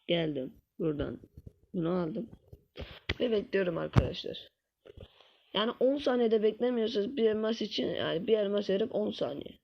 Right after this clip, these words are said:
geçecek. Yani bir elmas en az bir dakika gidiyor arkadaşlar. Yani zarara etmeyin kendinizi. Hemen depomu da alayım, şuraya koyayım. Şimdilik böyle bir dağıtacağım. Adını bilmiyorum arkadaşlar, ne katacağım.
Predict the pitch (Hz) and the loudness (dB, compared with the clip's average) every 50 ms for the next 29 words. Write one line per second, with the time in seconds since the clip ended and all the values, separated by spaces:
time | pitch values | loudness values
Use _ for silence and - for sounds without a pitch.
0 | _ _ _ _ _ _ _ - 156 151 - - - - 143 - - - _ _ | _ _ _ _ _ _ _ -2 -2 -2 -2 -4 -6 -8 -8 -10 -14 -20 _ _
1 | _ _ _ _ _ _ _ - - - 147 160 226 - 170 175 190 175 175 185 | _ _ _ _ _ _ _ -12 -8 -8 -6 -6 -2 0 2 2 2 2 0 0
2 | 214 226 208 214 214 208 220 226 220 208 220 202 196 - 214 214 208 196 165 156 | 0 0 0 0 0 -2 -2 -2 0 0 0 0 0 0 -2 0 0 0 0 -2
3 | 147 151 - - 165 165 165 - - 143 143 156 165 165 - 98 - 160 160 160 | -2 -2 -2 -2 0 0 0 0 -2 -4 -2 -2 -4 -4 -4 -2 -2 0 0 2
4 | 160 165 170 185 196 190 185 - 165 151 147 147 - 151 151 147 143 147 156 156 | 2 2 2 2 2 0 0 -2 -2 -2 -2 -2 -4 -4 -4 -4 -4 -4 -4 -4
5 | - - 214 233 - - - - _ _ _ - - - _ - - 170 175 180 | -2 -2 -2 -4 -4 -10 -20 -20 _ _ _ -16 -16 -12 _ -2 0 0 0 2
6 | 170 175 165 156 - 175 170 170 165 165 156 143 143 139 135 139 - - - 147 | 2 0 0 2 2 2 2 2 2 2 0 0 -2 -2 -4 -4 -6 -4 -2 -2
7 | 147 143 139 - - 139 139 - - 233 262 - - - - - - - 180 170 | -2 -2 -4 -4 -4 -4 -2 -2 -2 -2 -4 -4 -8 -14 -18 -10 -6 -4 -2 0
8 | 170 170 175 - - 175 175 180 180 180 175 165 165 165 170 170 - - - 190 | 0 -2 -2 -2 -2 -2 0 0 0 0 0 0 0 0 -2 -4 -4 -2 0 0
9 | 220 277 - - - - _ - - - _ _ _ _ _ _ _ _ _ _ | 0 -2 -6 -12 -20 -20 _ -20 -20 -20 _ _ _ _ _ _ _ _ _ _
10 | _ _ - - - - - - - - - - - - - - - - - - | _ _ -2 -2 -2 -4 -20 -18 -16 -16 -6 -4 -4 -4 -4 -4 -6 -2 0 2
11 | - - - - - - - - - 180 175 165 190 220 247 262 262 254 247 240 | 4 4 4 4 2 -2 -2 2 2 4 4 4 4 4 4 4 2 2 2 2
12 | 208 190 190 185 175 170 - 165 170 - - 156 156 156 156 147 160 147 147 - | 2 2 4 4 2 4 4 2 2 2 2 0 2 0 0 0 0 -2 0 0
13 | - 185 196 - | 2 2 2 0